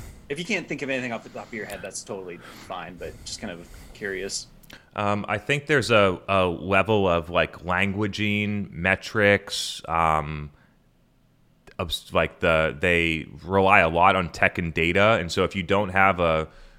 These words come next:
Speaker 2: like, a fundamental understanding about how that stuff operates, it can be a little bit of a learning curve.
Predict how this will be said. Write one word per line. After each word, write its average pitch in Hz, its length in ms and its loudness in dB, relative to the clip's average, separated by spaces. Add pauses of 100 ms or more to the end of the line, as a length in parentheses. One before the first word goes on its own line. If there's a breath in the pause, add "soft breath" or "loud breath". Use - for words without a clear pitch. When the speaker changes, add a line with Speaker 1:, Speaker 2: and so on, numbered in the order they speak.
(120 soft breath)
Speaker 2:
like, 82 180 0
a 80 60 -2
fundamental 87 640 -2
understanding 87 640 -4
about 85 220 0
how 87 180 2
that 85 140 -2
stuff - 220 -6
operates, 98 520 -2
it 95 60 -8
can 90 140 -8
be 92 120 0
a 90 60 2
little 87 200 0
bit 82 100 -2
of 78 80 -2
a 80 60 -2
learning 78 380 -4
curve. 76 360 -8